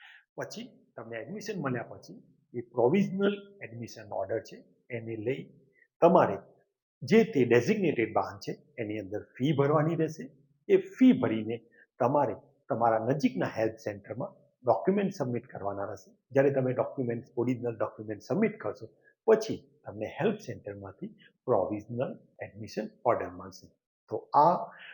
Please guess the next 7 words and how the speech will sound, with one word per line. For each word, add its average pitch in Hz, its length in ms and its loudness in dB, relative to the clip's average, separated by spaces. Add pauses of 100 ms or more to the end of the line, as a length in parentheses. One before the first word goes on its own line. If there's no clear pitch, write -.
(140)
પ્રોસેસ 143 580 2
જ્યારે 113 200 4
તમે 101 240 -6
કમ્પ્લીટ 147 540 -4
કરશો, 101 280 -10 (220)
ત્યારે 110 260 -4
તમારું 107 480 -8